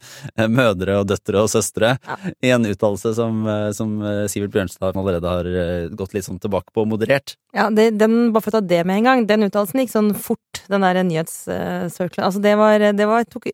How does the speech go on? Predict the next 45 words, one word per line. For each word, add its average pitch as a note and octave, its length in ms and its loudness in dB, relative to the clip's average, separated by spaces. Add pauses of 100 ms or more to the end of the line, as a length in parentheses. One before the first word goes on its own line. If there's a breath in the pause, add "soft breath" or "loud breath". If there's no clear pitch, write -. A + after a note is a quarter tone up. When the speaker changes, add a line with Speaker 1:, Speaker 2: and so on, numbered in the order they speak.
(100)
Speaker 2:
kort - 260 -4
tid B3 280 0 (160)
fra A#3+ 120 0
det G#3+ 120 2
var A#3 80 -2
sagt - 240 -4
til A3 100 -4
det G3+ 80 -2
var G#3+ 80 -6
trukket - 240 -10
tilbake, G3 480 -2
og - 100 -2
det G#3 140 6 (880 soft breath)
var E3 140 4
jo D3 80 -6
klokt - 240 -4
av D#3+ 80 0
han. F3 100 -2 (160)
Men G3 140 2 (480)
det F3+ 100 0
er G3 80 -10
klart, F3 240 0
det G3 160 0
er G3+ 80 2
masse G#3 420 0 (280)
muligheter E3 640 0
for E3 160 -6
å D#3+ 60 -8
kunne D#3+ 240 -6
være, D#3 180 -2
altså, D#3+ 220 -6 (160)
det F#3 160 -6
går F3+ 160 6
an D#3 80 0
å E3 80 2
være G3+ 120 -4
kritisk D#3+ 400 -8
til - 120 -8
dette D#3 120 -14
forslaget, E3+ 440 -2 (440 soft breath)
men G3+ 200 0
akkurat F#3+ 340 0
den F3+ 180 4
måten F3 560 0
å - 120 -6